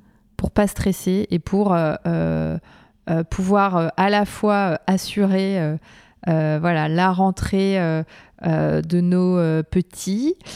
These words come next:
et notre rentrée. Et donc, de créer des temps différents.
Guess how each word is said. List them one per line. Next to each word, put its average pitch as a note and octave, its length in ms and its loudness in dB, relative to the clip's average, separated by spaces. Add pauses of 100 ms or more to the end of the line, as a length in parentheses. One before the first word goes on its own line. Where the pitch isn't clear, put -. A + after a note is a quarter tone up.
(340)
et A3+ 340 4
notre G3+ 500 4
rentrée. F#3 420 0 (120)
Et F#3 140 2
donc, A3+ 200 0
de F#3+ 120 2
créer G3+ 500 0
des E3+ 200 0
temps - 320 0 (440)
différents. F3+ 640 0